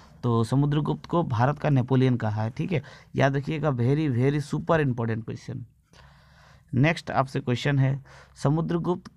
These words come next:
के दरबारी कवि का नाम क्या था? तो समुद्रगुप्त के दरबारी कवि का नाम था हरिसेन, इंपॉर्टेंट है, याद रखिएगा। नेक्स्ट है, ह-, हरिसेन ने किसकी रचना की थी? तो हरिसेन ने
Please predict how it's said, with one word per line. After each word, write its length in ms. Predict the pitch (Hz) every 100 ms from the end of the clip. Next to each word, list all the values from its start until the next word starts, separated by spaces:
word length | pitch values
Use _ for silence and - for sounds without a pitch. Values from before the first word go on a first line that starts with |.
| -
के 140 | 143
दरबारी 440 | 120 123 127 147
कवि 420 | 151 143 139 147 - _ _
का 140 | - 127
नाम 300 | 131 135 135
क्या 220 | 120 110
था? 220 | 120 110 - _ _ -
तो 100 | -
समुद्रगुप्त 640 | 123 135 143 143 147 -
के 100 | 147
दरबारी 400 | 135 123 131 147
कवि 220 | 143 131
का 120 | 123
नाम 240 | 127 120 117
था 140 | 127
हरिसेन, 520 | 120 117 123 123 110 110 - - _ _ 127
इंपॉर्टेंट 420 | 123 135 147 151
है, 120 | 151
याद 180 | 123 113
रखिएगा। 500 | 117 - 117 113 120 - - - - _ 127
नेक्स्ट 320 | 156 - 165
है, 120 | 156
ह-, 180 | 151 147 -
हरिसेन 480 | - 135 151 170 175
ने 380 | 170 151 135 135 - - _
किसकी 300 | 135 135 -
रचना 340 | 160 143 135 139
की 140 | 123
थी? 260 | 120 117 120 - - _
तो 100 | 120
हरिसेन 460 | 104 123 139 147 147
ने 280 | 151 151